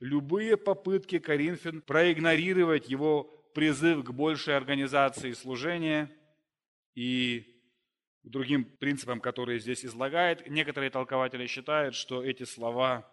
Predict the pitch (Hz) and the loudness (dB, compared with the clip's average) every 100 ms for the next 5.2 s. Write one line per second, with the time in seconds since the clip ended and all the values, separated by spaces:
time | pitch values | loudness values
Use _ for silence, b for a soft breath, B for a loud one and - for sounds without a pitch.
0 | _ _ - 123 113 117 120 117 113 113 | _ _ -4 -2 -2 -2 0 0 -2 -8
1 | - 120 - _ _ - 110 - 117 - | -6 -8 -10 _ _ -18 -14 -8 -6 -8
2 | 113 117 120 160 160 - - 147 143 135 | -14 -14 -8 -6 -6 -8 -6 -2 0 -2
3 | - 131 131 127 - - 147 147 135 - | -4 -6 -4 -6 -6 -8 -6 -6 -8 -14
4 | - 147 139 131 127 123 123 143 165 143 | -4 0 0 0 -4 -4 -4 -2 -2 -4
5 | 160 | -8